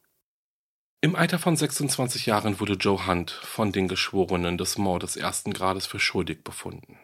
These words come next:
Doch nicht nur das. Sie hatten auch besondere Umstände festgestellt,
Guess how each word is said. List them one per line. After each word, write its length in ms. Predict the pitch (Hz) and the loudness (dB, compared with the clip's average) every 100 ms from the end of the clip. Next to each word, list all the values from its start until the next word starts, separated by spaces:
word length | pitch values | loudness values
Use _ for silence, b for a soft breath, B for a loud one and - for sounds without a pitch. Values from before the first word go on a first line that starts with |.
| _ _ _ | _ _ _
Doch 200 | 110 95 | 0 4
nicht 300 | 107 127 131 | 4 4 4
nur 180 | 95 82 | 0 -2
das. 600 | - 95 90 - - - _ _ _ | 2 2 2 -4 -8 -14 _ _ _
Sie 220 | - 131 131 | -4 0 2
hatten 320 | 139 139 113 | 0 -4 -4
auch 160 | 98 | -4
besondere 560 | - 107 107 107 98 92 | -4 -2 2 2 2 -2
Umstände 600 | - 104 101 - 95 95 | -4 -2 -2 -2 -4 -8
festgestellt, 840 | - 98 - - - 90 90 - | -10 -8 -8 -8 -4 0 0 -2